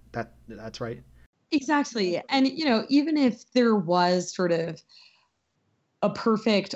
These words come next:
Speaker 2: audit trail going on, even if there was transparency and good accountability,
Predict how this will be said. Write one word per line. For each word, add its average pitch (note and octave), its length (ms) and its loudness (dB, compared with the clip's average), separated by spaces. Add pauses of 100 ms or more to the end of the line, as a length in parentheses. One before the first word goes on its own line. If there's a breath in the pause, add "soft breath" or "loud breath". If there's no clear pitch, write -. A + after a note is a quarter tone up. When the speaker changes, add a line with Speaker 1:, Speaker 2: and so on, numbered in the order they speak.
Speaker 2:
audit F#3+ 340 2
trail F#3 400 0
going F3+ 320 -2
on, E3+ 300 -2
even F#3 260 -2
if F3 200 -2
there F3 180 0
was E3 400 2
transparency E3 920 -4
and D#3+ 120 -2
good E3 100 -2
accountability, D#3+ 880 0